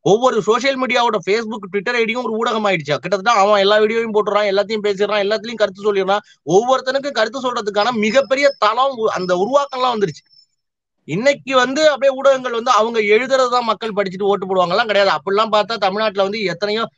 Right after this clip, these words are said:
நீங்க வந்து சில கட்சியில ஆட்சிக்கே வந்திருக்க முடியாது சார். பி ஜே பி எல்லாம் இவ்வளவு பெரிய கட்சியா உருவாயிருக்கவே முடியாது. அதுக்கு என்னைக்கு, அதுக்கு பாசிட்டிவா யாரு எழுதி என்னைக்கு பார்த்திருக்கோம்? அதுக்கு ஆதரவா என்னைக்கு, இன்னைக்கே இப்படி இருக்குது, ஆட்சியில இருக்கிறப்ப இப்படி இருக்குது நிலைமை. அப்புறம் ஆட்சியில இல்லாத போது அவங்கள பத்தி எவ்வளவு எழுதியிருப்பாங்க? அப்ப எதை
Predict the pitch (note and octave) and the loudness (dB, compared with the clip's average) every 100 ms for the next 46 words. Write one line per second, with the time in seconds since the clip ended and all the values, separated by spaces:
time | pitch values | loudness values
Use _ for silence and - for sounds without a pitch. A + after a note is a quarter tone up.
0 | _ - F3+ F#3 F#3+ G#3 G#3 G3 G3+ B3 | _ -4 0 2 0 0 0 0 2 2
1 | G#3 A#3+ A#3+ C4 A#3 G#3 F3 C#3 G#2+ F#2+ | 2 0 -2 0 0 0 -2 -4 -4 -10
2 | F2+ _ _ _ _ _ _ _ - C3+ | -12 _ _ _ _ _ _ _ -10 -4
3 | G#3+ G#3+ B3 G3 A3+ B3+ A3 F#3 F#3 F3 | -2 -2 -2 -2 0 0 0 0 0 0
4 | A3 G3 A#3+ A3+ B3+ A#3 D#3 - _ _ | -2 0 0 0 -2 -6 -8 -12 _ _
5 | _ _ _ _ _ _ _ _ B2+ D#3+ | _ _ _ _ _ _ _ _ -2 -2
6 | D3 F#3+ D4 D4 C#4+ A3 F#3 A3+ A3+ A3 | -2 -2 -2 -2 -2 -2 0 0 -2 0
7 | A#3 G3+ A3+ A#3+ G3+ G#3+ G3 A3 F#3+ E3+ | 2 2 2 2 0 0 -2 -2 0 0
8 | D3+ B2+ A#2+ _ - E3 D#3+ D3 C3 F3 | -2 -8 -12 _ -4 -4 -2 0 2 2
9 | B3 B3 B3 A3 G#3 D#3+ A3 A#3+ C#4+ C#4 | 2 -2 -2 -6 -6 -6 -4 0 2 2
10 | A3 G3+ F3 D#3+ A3+ C4+ C4+ B3+ B3 C4 | 0 0 2 0 0 0 0 0 -4 -4
11 | G#3+ G3 F#3 E3 C#3+ - _ _ _ D3 | -2 -2 -2 -2 -4 -10 _ _ _ -2
12 | G#3+ A#3 C4 B3+ C#4 A#3 C#4 C4+ B3 C4 | 0 2 0 0 0 2 2 2 2 0
13 | A#3 G#3+ G3+ A3 G3 B3 G3+ F#3+ F#3 E3 | 2 0 0 2 2 4 4 2 -2 -2
14 | D#3 E3 D#3+ F#3+ | -2 -2 -4 -2